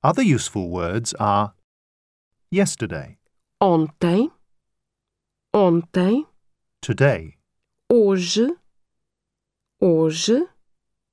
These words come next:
Speaker 1: Tomorrow.
Speaker 2: Amanhã. Amanhã.
Speaker 1: This morning.
Speaker 2: Hoje de manhã. Hoje de manhã.
Speaker 1: This afternoon.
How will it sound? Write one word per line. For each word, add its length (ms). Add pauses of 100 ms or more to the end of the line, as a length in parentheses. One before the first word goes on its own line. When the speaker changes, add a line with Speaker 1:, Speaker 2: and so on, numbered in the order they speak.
(320)
Speaker 1:
Tomorrow. 540 (480)
Speaker 2:
Amanhã. 800 (1400)
Amanhã. 840 (720)
Speaker 1:
This 220
morning. 480 (760)
Speaker 2:
Hoje 580 (220)
de 480
manhã. 680 (1500)
Hoje 640 (300)
de 260
manhã. 640 (960)
Speaker 1:
This 160
afternoon. 680